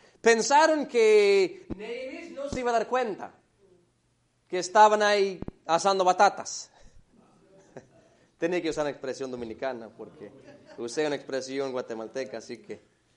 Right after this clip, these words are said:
tenía que ser algo dominicano. Tal vez pensaron los nobles, "No, no, no, entre tantos trabajadores, Nehemías no se va a dar cuenta que no estamos haciendo nada. Nehemías no, Nehemías no va a saber.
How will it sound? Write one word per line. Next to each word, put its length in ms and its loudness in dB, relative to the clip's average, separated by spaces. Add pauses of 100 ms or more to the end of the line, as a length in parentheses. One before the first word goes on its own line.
(280)
tenía 200 -10
que 120 -8
ser 160 -8
algo 240 -8
dominicano. 480 -8 (1700)
Tal 200 10
vez 180 6
pensaron 480 8
los 100 6
nobles, 400 6
"No, 240 10
no, 200 8
no, 100 2
entre 320 4
tantos 640 4
trabajadores, 760 2
Nehemías 520 4
no 180 2
se 100 -4
va 120 4
a 20 2
dar 160 -2
cuenta 380 0
que 100 -4
no 80 -4
estamos 260 -8
haciendo 300 -12
nada. 480 -8 (1040)
Nehemías 380 -4
no, 140 -6
Nehemías 360 -6
no 140 -6
va 80 -6
a 40 -8
saber. 540 -18